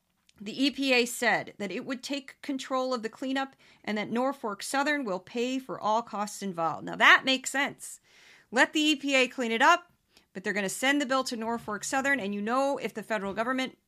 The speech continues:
wants to get money out of a corporation, they're gonna get their money.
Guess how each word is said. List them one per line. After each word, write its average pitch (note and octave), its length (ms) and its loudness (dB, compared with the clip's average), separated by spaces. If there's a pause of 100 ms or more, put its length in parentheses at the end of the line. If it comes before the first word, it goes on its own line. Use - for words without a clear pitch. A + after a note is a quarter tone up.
wants G3 260 -6
to F#3 80 -6
get F3 180 -6
money A3+ 280 0
out A#3+ 160 6
of A3 100 -2
a A3+ 60 -6
corporation, A3 640 -2
they're F3 100 -4
gonna E3+ 160 -2
get G#3 320 -6
their G3+ 180 -4
money. F#3 440 -6